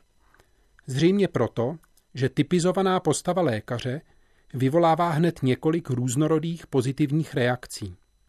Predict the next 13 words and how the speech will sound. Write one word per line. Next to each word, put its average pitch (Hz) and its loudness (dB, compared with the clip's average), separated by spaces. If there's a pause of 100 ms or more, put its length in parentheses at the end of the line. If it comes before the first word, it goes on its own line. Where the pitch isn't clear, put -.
(380)
Úctu 156 0
ke 143 0
specializovanému 151 0
vědění, 107 -4 (680)
uznání 170 4
blahodárného 147 2
a 127 -4
dobře 131 2
vnímatelného 143 0
působení 143 -2
v 127 -4
hmotném 127 -2
světě 117 -6